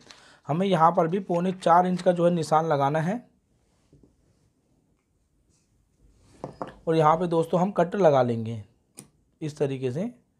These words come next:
तो ये देखिए दोस्तों हमारे यहाँ पे स्टेप वाली जो कमीज है ना जिसमें बैक सीधी और यहाँ पे, यहाँ पे आपकी स्टेप आ जाएगी पतली वाली, ठीक है। और ये हमारा जो हमने कटिंग किया है ना ये हो जाएगा हमारा बाद में फोल्ड, तो यहाँ पे हमारी फिटिंग लग जाएगी, इस तरीके से फोल्ड हो जाएगा,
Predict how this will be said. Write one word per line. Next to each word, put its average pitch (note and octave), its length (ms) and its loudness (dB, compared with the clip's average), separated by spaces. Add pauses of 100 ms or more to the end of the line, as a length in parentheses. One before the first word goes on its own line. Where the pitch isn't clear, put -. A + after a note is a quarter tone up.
(960)
तो E3 80 0
ये F#3 120 6
देखिए F#3 240 2
दोस्तों F#3+ 280 -2
हमारे E3+ 300 0
यहाँ E3 280 -4
पे G#3+ 220 -6
स्टेप E3+ 320 2
वाली F3+ 340 0
जो F3+ 220 -6 (240)
कमीज F3+ 260 0
है F3+ 60 0
ना G#3 100 -2
जिसमें F#3 320 -2
बैक E3+ 220 4
सीधी F3 360 -2 (380)
और D#3+ 100 2
यहाँ D#3+ 200 4
पे, F3+ 300 -4
यहाँ D#3 180 2
पे F#3 100 -4
आपकी F3+ 260 0
स्टेप E3 280 2
आ C#3+ 80 4
जाएगी B2+ 340 -4
पतली F#3+ 340 -2
वाली, C3 280 0
ठीक G3+ 220 -8
है। F3+ 120 -4 (300)
और E3+ 80 0
ये F#3+ 120 2
हमारा F#3 300 4
जो F#3+ 120 0
हमने F#3+ 180 0
कटिंग F#3+ 340 -6
किया F3+ 160 0
है G3 60 0
ना A#3+ 60 -4
ये G#3 140 -2
हो E3+ 120 2
जाएगा E3+ 200 2
हमारा F3+ 260 2
बाद E3 220 4
में G#3+ 100 -4
फोल्ड, C#3 340 0 (340)
तो E3+ 60 -4
यहाँ D#3+ 180 2
पे F#3+ 120 -2
हमारी F3+ 220 0
फिटिंग E3+ 300 -6
लग C#3+ 160 -2
जाएगी, C#3 220 0
इस D3 100 -8
तरीके D#3+ 240 -2
से F3 80 0
फोल्ड E3+ 260 0
हो D#3+ 60 0
जाएगा, E3 300 0